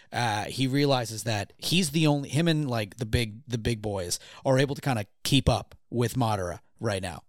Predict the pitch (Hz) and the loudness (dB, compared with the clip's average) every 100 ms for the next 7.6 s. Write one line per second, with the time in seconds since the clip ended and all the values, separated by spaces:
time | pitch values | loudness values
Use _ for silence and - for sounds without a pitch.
0 | - 123 139 135 143 117 135 95 87 _ | -2 0 2 2 0 0 -2 -4 -12 _
1 | _ _ _ 143 135 120 101 98 - - | _ _ _ 0 2 0 -2 -6 -18 -20
2 | - - _ _ _ - - 139 175 180 | -20 -20 _ _ _ -20 -8 2 2 4
3 | 156 185 190 _ _ 123 - 147 143 135 | 2 2 0 _ _ -6 0 2 2 0
4 | 135 127 113 117 - 120 101 - 107 95 | -2 -2 -4 -4 0 -2 0 -4 -8 -10
5 | 104 _ _ _ 120 104 87 101 - - | -12 _ _ _ -6 -6 -6 -10 -10 -16
6 | _ _ _ _ - - _ 127 190 - | _ _ _ _ -14 -14 _ 0 2 0
7 | _ 151 156 170 110 | _ 2 2 2 -2